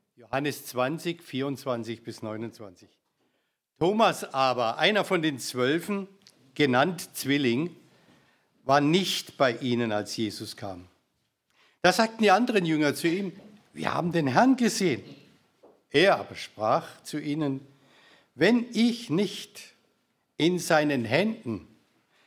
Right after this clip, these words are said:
das Mal der Nägel sehe und meine Finger in das Mal der Nägel lege und lege meine Hand in seine Seite,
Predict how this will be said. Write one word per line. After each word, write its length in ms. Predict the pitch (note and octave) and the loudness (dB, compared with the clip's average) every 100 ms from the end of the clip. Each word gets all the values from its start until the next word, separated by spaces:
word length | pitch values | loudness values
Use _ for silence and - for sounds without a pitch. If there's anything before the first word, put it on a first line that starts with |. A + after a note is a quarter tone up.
| _ _ _ _ | _ _ _ _
das 340 | B2 A#2+ - C3 | -6 -4 -4 0
Mal 640 | B2 A#2 C3 F3 G#3 G3 - _ _ _ _ _ _ _ _ _ _ _ _ _ | 2 4 4 4 2 -6 -16 _ _ _ _ _ _ _ _ _ _ _ _ _
der 100 | B2+ | -2
Nägel 540 | B2 B2 D3 D3 G#2+ F#2 _ _ _ _ _ _ _ _ _ _ _ _ _ _ _ _ _ _ _ _ _ _ _ _ _ _ | 0 0 0 -4 -8 -14 _ _ _ _ _ _ _ _ _ _ _ _ _ _ _ _ _ _ _ _ _ _ _ _ _ _
sehe 340 | C3+ B2+ A2 - - | 0 0 -2 -6 -12
und 280 | A2 G2 - | -14 -14 -8
meine 340 | A2+ B2+ C#3+ | -2 0 2
Finger 800 | C3+ - - G#3 A#3 C#3+ G2 - _ _ _ _ _ | 0 -6 0 2 4 2 0 -8 _ _ _ _ _
in 200 | - C#3+ | -6 -2
das 260 | C#3+ B2+ - | -2 -4 -2
Mal 460 | C3+ B2+ C#3+ G3 F3 | 2 4 4 4 2
der 140 | D3+ | 2
Nägel 420 | C#3 F#3 A3 F3+ | 4 4 4 2
lege 500 | D#3 F#3 A3+ F#3 A2+ - - _ _ _ _ _ _ _ _ _ | 4 4 4 0 -2 -6 -20 _ _ _ _ _ _ _ _ _
und 180 | F3 | 0
lege 320 | F3 F#3 G3 F#3+ | 4 4 4 4
meine 360 | E3+ D#3+ C3+ | 4 4 4
Hand 320 | C#3+ A3+ A#3+ | 6 6 4
in 120 | F3+ C#3+ | 0 2
seine 340 | E3 D#3 C#3+ | 2 2 0
Seite, 520 | - D3+ F#3 C#3+ G#2+ | 4 4 4 0 -6